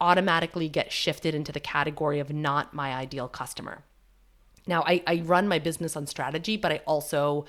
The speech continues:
run it a lot on energy. And I truly believe, because I've seen it play out so many times, that when we say no to potential clients who are not a great fit,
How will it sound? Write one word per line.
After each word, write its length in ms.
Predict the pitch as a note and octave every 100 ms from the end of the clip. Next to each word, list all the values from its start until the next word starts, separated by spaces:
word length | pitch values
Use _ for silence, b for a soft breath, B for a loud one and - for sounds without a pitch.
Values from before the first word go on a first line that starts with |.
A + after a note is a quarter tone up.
| B B B
run 220 | D#3+ D3+
it 120 | D#3 -
a 100 | C#3
lot 280 | C#3+ D3 -
on 160 | C#3 C#3
energy. 580 | - C#3+ D#3 A3 A3 A#3+ B B B _
And 200 | F3+ E3+
I 80 | C3+
truly 420 | D#3+ - B3+ C#4
believe, 400 | A#3+ E3+ C#3 D#3+
because 240 | - D#3+ D#3+
I've 120 | D3
seen 160 | - D#3+
it 100 | -
play 180 | -
out 220 | C#3+ C#3+ -
so 240 | - D#3
many 220 | F#3 D#3+
times, 480 | C#3+ - D#3 C3+ C3 B B B -
that 320 | E3 D3+ -
when 280 | E3+ E3+ - - -
we 240 | E3+ A3+
say 300 | B3+ D4+ C4+
no 420 | G3+ D3+ C3+ D3
to 220 | F3 -
potential 480 | D#3+ D3+ - D3 D#3+
clients 440 | - C#3+ D3 D#3+ -
who 180 | E3+
are 80 | D3+
not 340 | C#3 C#3 C3+ C#3+
a 60 |
great 260 | D3 C3+ -
fit, 360 | - C#3+ B3+